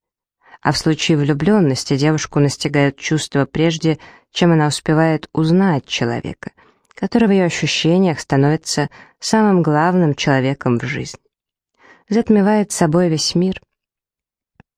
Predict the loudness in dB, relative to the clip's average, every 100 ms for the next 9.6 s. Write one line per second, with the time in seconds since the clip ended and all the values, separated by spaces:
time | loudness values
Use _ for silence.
0 | _ _ _ _ _ _ -2 0 2 2
1 | 4 2 2 2 0 0 0 0 2 2
2 | 2 0 0 0 -2 -2 0 -2 0 0
3 | 0 0 2 2 0 -2 0 0 -2 -4
4 | -4 -4 0 0 -2 -6 -18 -20 _ -2
5 | 0 0 0 0 2 2 2 0 -4 -2
6 | -4 -2 -4 -6 -10 -12 -14 -14 _ _
7 | _ _ _ -20 -20 _ 2 4 2 2
8 | 2 4 4 4 2 0 0 2 0 0
9 | -2 -2 -6 -8 -10